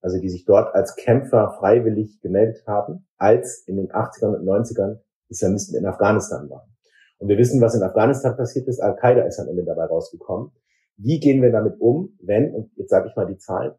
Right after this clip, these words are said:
siebzehntausend Freiwillige aus dem Ausland seit zweitausendvierzehn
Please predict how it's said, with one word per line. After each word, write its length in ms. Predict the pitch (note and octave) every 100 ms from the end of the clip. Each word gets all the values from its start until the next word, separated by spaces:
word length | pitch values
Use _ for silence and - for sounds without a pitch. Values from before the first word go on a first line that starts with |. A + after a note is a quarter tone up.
| _
siebzehntausend 1120 | F#2+ B2+ - C3+ C3 - G2+ G2+ G#2+ - F3 _ _ _
Freiwillige 640 | _ G#2+ B2 C3 B2+ B2+ -
aus 140 | -
dem 120 | G2+
Ausland 580 | - B2+ - G2+ G#2+ E3+ _ _ _ _ _ _ _ _ _
seit 260 | A2 G2+ -
zweitausendvierzehn 1080 | A2+ A#2+ F#2+ G2 - C#3+ - A2 A#2 -